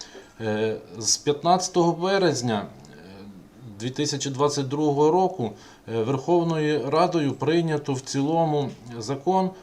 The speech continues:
про організацію трудових відносин в умовах воєнного стану номер двадцять один тридцять шість, який набрав чинності,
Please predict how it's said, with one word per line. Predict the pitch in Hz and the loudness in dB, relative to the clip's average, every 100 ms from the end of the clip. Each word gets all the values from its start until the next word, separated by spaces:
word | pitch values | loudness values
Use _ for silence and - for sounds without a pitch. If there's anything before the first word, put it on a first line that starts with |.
| - | -8
про | - | 0
організацію | 123 120 127 127 117 160 165 156 143 | 2 2 0 0 2 2 2 -2 -2
трудових | 117 110 117 127 127 117 | -2 -2 0 0 0 -2
відносин | 110 139 165 - 160 - | -6 -2 -2 -4 -10 -10
в | 104 | -6
умовах | 117 143 147 147 | 0 2 2 0
воєнного | 110 107 120 139 135 123 | -4 -2 0 -2 -2 -4
стану | 113 - 98 87 85 - - | -6 -6 -6 -6 -10 -16 -10
номер | 117 135 123 | 0 2 2
двадцять | 104 113 - | 4 2 2
один | 113 160 165 | -2 -2 -2
тридцять | 139 135 135 | -4 -4 -4
шість, | - 98 90 - - - - | -6 -8 -10 -14 -20 -20 -14
який | 98 107 127 175 | -8 -6 0 2
набрав | 151 135 127 135 113 | 4 2 2 2 2
чинності, | - 175 180 170 - - 165 | 0 0 0 -2 -4 -4 -4